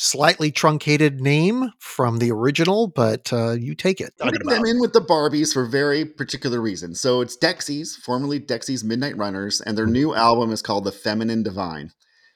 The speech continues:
Speaker 2: And here, Kevin Rowland is exploring his version of the gender non-binary. You know,
Speaker 1: Mm-hmm.
Speaker 2: he's kind of dabbling in his trans feminine identity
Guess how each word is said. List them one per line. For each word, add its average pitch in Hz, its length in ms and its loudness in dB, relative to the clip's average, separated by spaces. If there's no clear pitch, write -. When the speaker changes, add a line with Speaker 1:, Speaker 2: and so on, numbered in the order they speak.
Speaker 2:
And 117 140 0
here, 170 480 4
Kevin 156 280 2
Rowland 147 380 4
is 113 220 4
exploring 156 800 2
his 147 220 0
version 131 400 2
of 104 80 0
the 104 40 2
gender 120 300 2
non-binary. 101 720 0
You 110 80 -4
know, 98 280 -2
Speaker 1:
Mm-hmm. 110 280 2
Speaker 2:
he's 123 160 2
kind 151 220 -2
of 139 100 -2
dabbling 156 460 2
in 143 60 2
his 123 120 0
trans 139 440 -2
feminine 127 500 2
identity 120 640 0